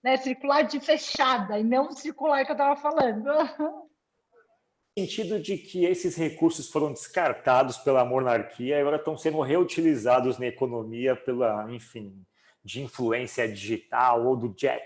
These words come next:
Speaker 2: set. Enfim,
Speaker 1: Não,
Speaker 2: estão
Speaker 1: eles se
Speaker 2: tentando
Speaker 1: descartaram. Na sua cabeça
Speaker 2: Eles se
Speaker 1: pareceu que a... é, eles se autodescartaram da família real.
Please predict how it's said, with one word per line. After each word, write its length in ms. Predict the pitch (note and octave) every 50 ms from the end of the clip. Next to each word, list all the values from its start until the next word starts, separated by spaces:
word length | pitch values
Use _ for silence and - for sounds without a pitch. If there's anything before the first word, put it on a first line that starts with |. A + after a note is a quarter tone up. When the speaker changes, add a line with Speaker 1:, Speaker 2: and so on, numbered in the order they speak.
| - -
Speaker 2:
set. 380 | - - B2+ A#2+ A#2+ A#2 - - - - - - - _
Enfim, 120 | - F#3 F#3
Speaker 1:
Não, 200 | - C4+ A#3+ B3
Speaker 2:
estão 140 | C4+ C#4+ F4 F4
Speaker 1:
eles 60 | A4+ F4
se 60 | -
Speaker 2:
tentando 220 | G4+ E4+ D#4+ D#4+ D4+
Speaker 1:
descartaram. 760 | - - C#4+ C4+ - - - C4+ A#3 A3 G#3 F#3 E3 E3 - - - _ _ _ _ _ - - - - - - A3
Na 140 | G3+ A#3+ A#3
sua 140 | - C#4+
cabeça 340 | C#4 D#4 C#4+ C#4+ A#3+ - D#4+
Speaker 2:
Eles 100 | - -
se 40 | C4+
Speaker 1:
pareceu 240 | C4 B3 B3+ B3+ C4+
que 120 | C4 - C#4
a... 160 | B3+ A#3+ - - - -
é, 200 | - B3+ A#3+ G#3+
eles 160 | G3+ G#3+ A3
se 180 | - - D4 C#4
autodescartaram 1000 | A3+ A#3 C4+ C#4+ - G4 - - - A4+ C5 - - - C#4+ A3 G#3 F#3+ F#3 F#3 F#3 - _ _ _ _ _ _ _ _ -
da 120 | G#3+ G#3
família 360 | G#3 A3 G#3 G#3 G3+ F#3 G3+
real. 220 | G3+ G3+ F#3+ E3+